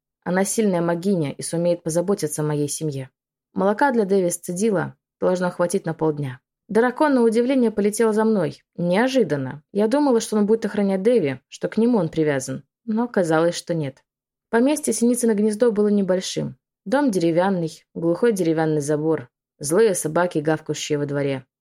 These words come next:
Слуги Клаудии впустили нас. Ведьма, кутаясь в синий атласный плащ, отороченный белым мехом, вышла на крыльцо. Собаки, прикованные цепями, оскалились и зарычали.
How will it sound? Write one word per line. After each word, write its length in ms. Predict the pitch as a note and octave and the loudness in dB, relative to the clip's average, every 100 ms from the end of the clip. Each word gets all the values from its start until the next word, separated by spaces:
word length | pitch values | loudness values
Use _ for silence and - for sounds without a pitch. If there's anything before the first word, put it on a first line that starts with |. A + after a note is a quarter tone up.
| _ | _
Слуги 300 | - C4 B3+ | -4 0 0
Клаудии 320 | B3+ C4 B3+ A3+ | 2 2 2 0
впустили 500 | - A3+ - A#3+ D#3+ | 0 -4 -2 0 0
нас. 380 | C#3 C3+ - _ _ | -2 -6 -10 _ _
Ведьма, 300 | A3+ A3 G#3 | -2 2 0
кутаясь 380 | F#3 G#3 G3 F3 | 0 -2 -2 -4
в 20 | |
синий 240 | - F#3+ F3 | -2 -2 -2
атласный 420 | E3+ E3 E3 E3+ | 0 -2 -2 -4
плащ, 460 | A3 A3+ G3+ - - | 0 0 -2 -8 -14
отороченный 540 | - E3 E3 E3 E3 D#3+ | -6 0 0 0 -2 0
белым 280 | D#3+ E3 F#3+ | 2 2 0
мехом, 320 | G#3+ - E3 | -2 -2 -2
вышла 260 | E3+ - | -2 -2
на 100 | E3 | -4
крыльцо. 520 | E3 E3+ D#3+ - A#2+ - _ _ | -4 -8 -8 -8 -10 -12 _ _
Собаки, 400 | - G3+ A3 A3 | -4 0 0 2
прикованные 500 | G3 G3 G#3+ G3 F3+ | -2 0 0 2 0
цепями, 400 | F3 G#3 B3+ G#3 | -2 -2 0 0
оскалились 720 | E3 - A#3 A3 E3+ E3 - - | 0 -2 0 2 2 0 -4 -8
и 80 | E3 | -4
зарычали. 640 | E3 E3 - E3+ C#3 C3 | -2 -2 -2 -2 -2 -6